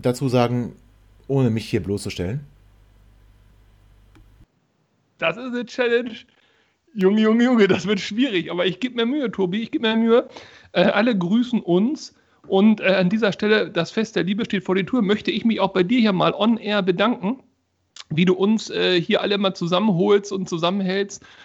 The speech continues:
Speaker 2: und wie viel Zeit und Engagement du reinsteckst in dieses Produkt, ist eine tolle Sache. Und ganz ehrlich, ich hoffe, es geht auch den Hörerinnen so, aber mir geht's auf jeden Fall so, dass dieser Podcast, gut, jetzt war ich in der letzten Zeit öfter mal dabei, aber, ähm, auch in der Zeit, wo das nicht so war, ich,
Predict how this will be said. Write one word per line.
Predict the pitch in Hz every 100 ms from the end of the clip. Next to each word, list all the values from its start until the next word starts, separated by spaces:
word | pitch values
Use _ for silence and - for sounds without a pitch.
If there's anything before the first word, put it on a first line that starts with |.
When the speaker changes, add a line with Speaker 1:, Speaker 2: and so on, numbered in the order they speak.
| -
Speaker 2:
und | - 185 180
wie | 196
viel | 196
Zeit | - 180 196
und | 190
Engagement | 170 180 180 175 180 196
du | 190
reinsteckst | 170 185 180 190 185
in | 165
dieses | 175 180
Produkt, | - - 165 190 190 - - - -
ist | 185 196
eine | 170
tolle | 196 180
Sache. | 160 175 226
Und | 175 180
ganz | 170 180
ehrlich, | 143 175 208 - _ _ _
ich | - -
hoffe, | 220 180
es | 175
geht | - 202
auch | 180
den | 175 175 151
Hörerinnen | 190 226 175 226 190
so, | 139 160 226 - -
aber | 147 165
mir | 165 190 208
geht's | 202 220 -
auf | 175
jeden | - 196 190
Fall | - 202
so, | 196
dass | 196 180
dieser | 185 185
Podcast, | - 226 - 170 190 214 - 156
gut, | 160
jetzt | - -
war | 147
ich | 156
in | 156
der | 135
letzten | 160 -
Zeit | 156 160
öfter | 180 -
mal | 160 139
dabei, | 135 180 160
aber, | - 156 - - - _ -
ähm, | 170 170 170
auch | 156 175
in | 170 175
der | 170
Zeit, | - 170 180
wo | 170
das | 147 190
nicht | 285
so | 185 147
war, | 175 -
ich, | 190 -